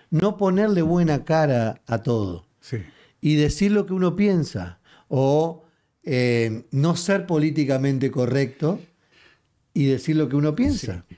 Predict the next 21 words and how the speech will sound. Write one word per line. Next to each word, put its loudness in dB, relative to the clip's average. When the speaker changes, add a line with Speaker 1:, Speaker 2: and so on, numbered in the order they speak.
Speaker 2:
Pero, -8
y -2
fíjate 0
que -2
en 2
añadidura, 2
porque -4
estoy -2
de 2
acuerdo 2
con -4
lo 2
que 2
Speaker 1:
Ujú. 0
Speaker 2:
dijiste, -6
no 0
quiero 2
necesariamente 2
decir 0
que -4
son -2